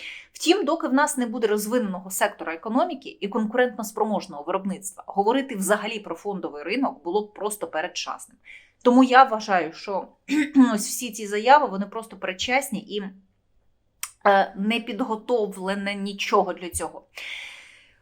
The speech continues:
Е, тепер, е, про те, що хочуть запровадити.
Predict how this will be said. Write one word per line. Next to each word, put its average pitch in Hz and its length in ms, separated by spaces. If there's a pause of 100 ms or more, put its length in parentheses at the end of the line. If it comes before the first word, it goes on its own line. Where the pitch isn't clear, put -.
(200)
Е, 247 400
тепер, 262 340 (360)
е, 277 180
про 269 200
те, 359 220
що 320 180
хочуть 285 320
запровадити. 214 640